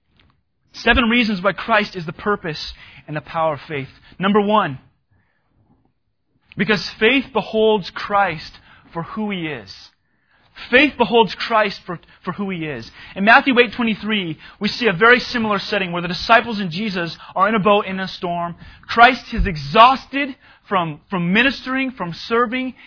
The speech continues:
and he's sleeping in the bow of the boat. He is so fast asleep that though this crashing storm is threatening to take the disciples under, he does not wake up. And these burly fishermen are so concerned that, that death awaits them, they go.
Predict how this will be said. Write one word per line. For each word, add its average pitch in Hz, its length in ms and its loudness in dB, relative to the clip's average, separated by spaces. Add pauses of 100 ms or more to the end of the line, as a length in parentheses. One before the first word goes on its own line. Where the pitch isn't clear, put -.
(120)
and 202 100 -2
he's 185 160 -6
sleeping 247 520 -2
in 233 40 -2
the 190 80 0
bow 202 320 6
of 190 60 -4
the 180 80 -6
boat. 202 360 -4 (280)
He 240 100 0
is 226 140 0
so 294 300 2
fast 254 340 2
asleep 226 480 -8 (260)
that 202 140 4
though 233 120 4
this 247 220 -2
crashing 269 560 4
storm 233 600 0 (180)
is 196 220 -2
threatening 240 380 0
to 202 100 0
take - 180 8
the 214 60 -6
disciples 196 440 -2
under, 180 200 -6
he 180 80 -6
does 165 160 -8
not 156 160 -10
wake 139 160 -16
up. 117 180 -12 (2500)
And 165 140 -2
these 170 100 -2
burly 185 280 0
fishermen 170 520 -6
are 139 80 -6
so 170 580 -2 (360)
concerned 180 600 -2
that, 147 200 -6
that 156 180 -6
death 165 200 0
awaits 160 260 -4
them, 160 140 -10
they 143 80 -8
go. 139 420 -2